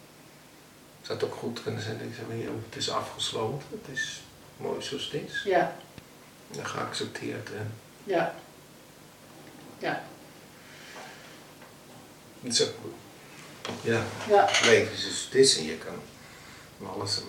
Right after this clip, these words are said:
Speaker 1: nee, het, ik, het is, het is, het is zoals het is. En
Speaker 2: Ja, en de andere relatie?
Speaker 1: Ja.
Speaker 2: Hetzelfde verhaal eigenlijk?
Speaker 1: Ja.
Speaker 2: Ja.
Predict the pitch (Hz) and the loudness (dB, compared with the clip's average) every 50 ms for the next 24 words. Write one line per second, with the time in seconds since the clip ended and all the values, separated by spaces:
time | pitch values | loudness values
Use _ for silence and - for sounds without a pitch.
0 | 113 120 120 104 87 - - - - - - - - - - - - - - - | -6 -2 0 0 0 0 -4 -8 -8 -8 -6 -6 -6 -8 -10 -10 -10 -12 -12 -12
1 | - - - - - - - - - - - - - - - - - - - - | -12 -14 -14 -16 -16 -14 -6 -2 2 2 2 2 0 -2 -2 0 2 4 2 2
2 | - - 120 - - - - - - - - - - - - - - - - - | 2 2 4 6 6 6 6 4 2 -2 -2 -4 -6 -4 -2 -2 -2 -2 -2 -6
3 | - - - 196 175 170 175 - 190 196 208 208 214 214 220 214 208 208 202 208 | -6 -2 2 2 2 2 2 0 2 4 4 6 6 4 4 6 4 4 6 6
4 | 202 202 202 202 202 202 - - 247 247 269 277 - - - - - - - - | 8 8 10 8 8 6 2 2 4 4 4 4 2 -4 -10 -16 -18 -18 -20 -20
5 | - - - - - - - - - - - - - - - 107 101 101 104 104 | -20 -20 -20 -20 -18 -18 -18 -18 -16 -16 -16 -16 -16 -10 -6 -6 -4 -4 -4 -6
6 | 104 - - - - - - - - - - - - - - - - - - - | -8 -12 -18 -18 -20 -20 -20 -20 -20 -20 -20 -20 -20 -20 -20 -20 -20 -20 -20 -20
7 | - - - - - - - - - 220 214 220 - - 240 214 214 208 202 202 | -20 -20 -20 -20 -20 -18 -18 -14 -10 -8 -8 -8 -8 -8 -10 -10 -8 -6 -4 -2
8 | 202 196 196 190 190 196 208 220 220 233 240 - - - - - 117 117 117 - | -2 -2 -2 -4 -6 -8 -10 -8 -8 -8 -8 -8 -10 -14 -12 -8 -6 -6 -6 -6
9 | - - - - 180 165 - | -8 -12 -12 -10 -8 -8 -8